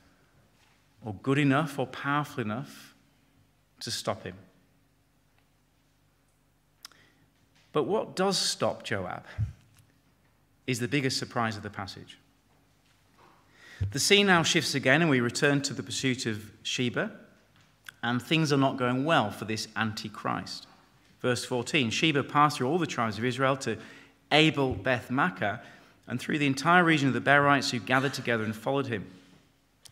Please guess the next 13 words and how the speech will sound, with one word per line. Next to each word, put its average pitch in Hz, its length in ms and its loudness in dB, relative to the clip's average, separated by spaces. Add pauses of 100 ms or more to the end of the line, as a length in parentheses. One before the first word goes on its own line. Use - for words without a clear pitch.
All 165 200 4
the 190 100 6
troops 147 380 -2
with 123 100 -6
Joab 120 320 0
came 131 180 0
and 104 120 -4
perceived 139 380 -4
Sheba 123 340 -2
in 92 220 -8
Abel 120 240 0
Beth 110 260 -6
Maachah. 131 380 -6